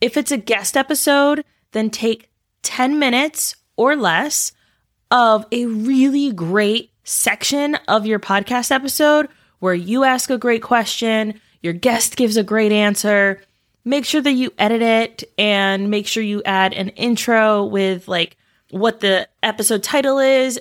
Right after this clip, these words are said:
what the podcast is, the episode number, and then have an outro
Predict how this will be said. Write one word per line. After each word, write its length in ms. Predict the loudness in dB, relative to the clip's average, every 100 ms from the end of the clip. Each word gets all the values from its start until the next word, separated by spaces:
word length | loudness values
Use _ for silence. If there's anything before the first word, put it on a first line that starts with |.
| -6
what 200 | -6 -6
the 60 |
podcast 680 | -4 0 0 0 -4 -2 -2
is, 400 | -2 -2 -4 -6 _
the 160 | -8 -6
episode 380 | -4 -2 0
number, 560 | 2 0 2 2 2 0 _ _ _
and 140 | -2 -2
then 120 | -2
have 220 | 0 -2
an 100 | -2 -2
outro 720 | -2 -2 -2 0 2 2 0